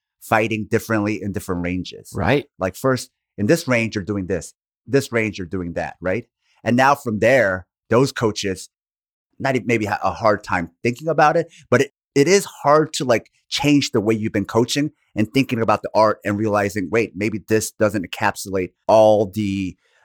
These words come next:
Speaker 1: uh, nooks and crannies of this martial art. I maybe have to think about it a different way." I remember there was some M M A journalists talking about that. There's how much of a seismic shift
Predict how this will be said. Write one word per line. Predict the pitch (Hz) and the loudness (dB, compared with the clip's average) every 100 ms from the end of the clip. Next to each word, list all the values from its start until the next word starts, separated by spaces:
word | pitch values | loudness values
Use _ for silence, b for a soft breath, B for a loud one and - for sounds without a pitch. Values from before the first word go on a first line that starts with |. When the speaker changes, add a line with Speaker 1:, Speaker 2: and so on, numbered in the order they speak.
| _ | _
Speaker 1:
uh, | 90 92 82 | -2 0 2
nooks | 120 135 | 2 2
and | 123 107 | 0 -4
crannies | - 113 123 98 92 | -2 0 2 0 -4
of | - 101 | -4 -4
this | 104 101 | -2 0
martial | 101 95 92 | 0 0 2
art. | 101 90 - | 2 0 -4
I | 98 | -4
maybe | 104 101 | 0 0
have | 98 | 0
to | 95 | -2
think | 104 101 | -4 -2
about | 92 90 | 0 0
it | 87 | -2
a | 82 | -4
different | 80 107 - 82 | -2 -2 -2 -6
way." | 80 73 78 - _ | -4 -6 -6 -14 _
I | - 104 | 0 0
remember | 104 104 98 98 90 | 0 -2 -2 -4 0
there | 98 | 0
was | 98 92 | 0 0
some | 98 | -4
M | 87 101 | -2 0
M | 98 | 0
A | 95 92 90 - _ - 95 | 2 0 -2 -8 _ -12 0
journalists | 117 120 101 87 | 2 4 0 -4
talking | - 90 87 | -4 -2 -2
about | 82 76 - | -4 -4 -4
that. | 76 57 - | -4 -4 -6
There's | 98 - | -6 -6
how | - - | -6 -2
much | 107 101 | -2 -2
of | 90 | -6
a | |
seismic | - 117 101 98 92 - | -4 0 0 0 -4 -6
shift | - 113 - | -2 0 -2